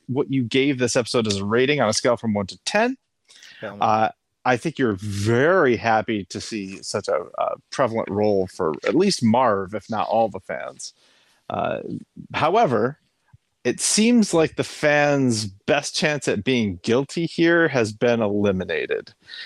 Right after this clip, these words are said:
Speaker 1: And that probably doesn't make you very happy because, you know, that <laughs> they, you've been on the fan, the fan wagon for quite a while. So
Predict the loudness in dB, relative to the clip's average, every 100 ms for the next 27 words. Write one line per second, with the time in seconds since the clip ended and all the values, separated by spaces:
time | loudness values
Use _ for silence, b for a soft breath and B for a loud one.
0 | B B 0 2 4 2 0 0 0 0
1 | -2 0 0 -2 -6 -6 -6 -6 -4 -4
2 | 0 2 2 2 2 2 0 -2 -2 -2
3 | -2 -2 -8 -10 _ _ -14 -8 -8 -10
4 | _ _ _ _ _ _ -2 -2 -2 -8
5 | -4 -4 0 0 2 2 2 2 2 0
6 | -2 -2 0 0 -4 -6 -10 0 2 2
7 | 2 2 0 -2 -4 -16 _ _ _ -18
8 | -6 -2 0 0 0 0 0 -2 -6 0
9 | 0 0